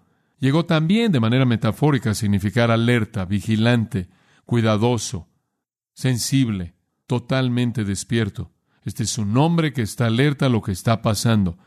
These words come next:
Él está alerta fisiológicamente y también está alerta en términos de su espíritu.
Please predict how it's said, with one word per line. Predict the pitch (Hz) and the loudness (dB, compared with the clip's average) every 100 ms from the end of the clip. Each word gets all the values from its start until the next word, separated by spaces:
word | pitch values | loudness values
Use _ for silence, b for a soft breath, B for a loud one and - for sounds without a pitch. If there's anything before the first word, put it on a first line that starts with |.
| b b b | b b b
Él | - 127 | -2 0
está | 117 131 | 0 0
alerta | 120 123 123 127 | 2 2 0 -2
fisiológicamente | 101 107 104 104 107 135 120 117 113 170 185 | 0 -2 0 2 4 2 0 0 2 2 2
y | 151 | 0
también | 110 120 123 | 2 4 2
está | - 123 | 2 0
alerta | 120 151 127 104 | 2 0 0 -2
en | 98 | 0
términos | 117 113 113 104 | 2 4 2 2
de | 110 | 0
su | - | 2
espíritu. | 110 - - 120 101 - 85 | 0 2 2 2 2 -4 -8